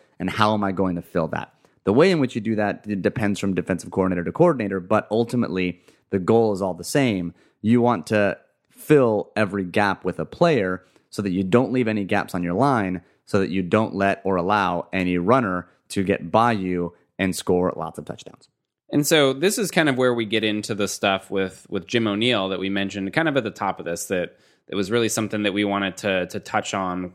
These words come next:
Speaker 2: while we're going through, you know, how these, the basics of run defense work, essentially.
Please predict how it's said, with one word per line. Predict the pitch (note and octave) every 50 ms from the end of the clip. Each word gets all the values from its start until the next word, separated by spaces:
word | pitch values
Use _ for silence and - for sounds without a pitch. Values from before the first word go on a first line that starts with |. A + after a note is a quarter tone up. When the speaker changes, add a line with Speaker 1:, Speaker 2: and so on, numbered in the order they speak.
| _
Speaker 2:
while | - G2+ F#2+ F#2+ G2+ G2+
we're | G2 F#2 F#2 F#2
going | G2 F#2+ F#2+ F#2+ F#2+ F#2
through, | F2+ - - G2 F#2+ F#2 F2+ E2+ E2+ - -
you | F#2+ F#2+
know, | C#2 D2+ D#2
how | - G#2 F#2+ F#2+ G2
these, | F#2+ G2 F#2+ F2+ E2+ - _
the | - G2
basics | E2+ E2+ G2+ G2+ F#2 - F#2+ - - F#2+
of | E2 F#2+
run | F#2 F2 E2+
defense | E2 E2+ D#2+ - - A1 - - -
work, | B1+ A#1+ - -
essentially. | - - - - - - - -